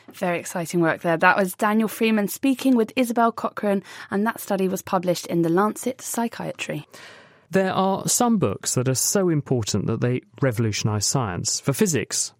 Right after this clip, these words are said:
Speaker 2: that pivotal text is Sir Isaac Newton's The Mathematical Principles of Natural Philosophy, which was published in this month in sixteen eighty-seven. So, to celebrate its three hundred and thirty-first anniversary, Izzy visited another important scientist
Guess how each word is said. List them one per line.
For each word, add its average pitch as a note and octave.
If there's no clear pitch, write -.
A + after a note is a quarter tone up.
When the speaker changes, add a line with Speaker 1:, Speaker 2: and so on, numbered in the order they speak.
Speaker 2:
that -
pivotal A#2+
text -
is A#2+
Sir C3
Isaac C#3
Newton's A#2+
The B2+
Mathematical A#2+
Principles A2+
of A2
Natural A2+
Philosophy, C3
which E3
was D3+
published D#3
in C#3
this D3+
month F#3+
in A#3
sixteen -
eighty-seven. A#2
So, E3+
to -
celebrate D3
its -
three A#3
hundred E3
and C#3
thirty-first A2+
anniversary, B2+
Izzy C#3
visited C3
another G3
important A#2
scientist C#3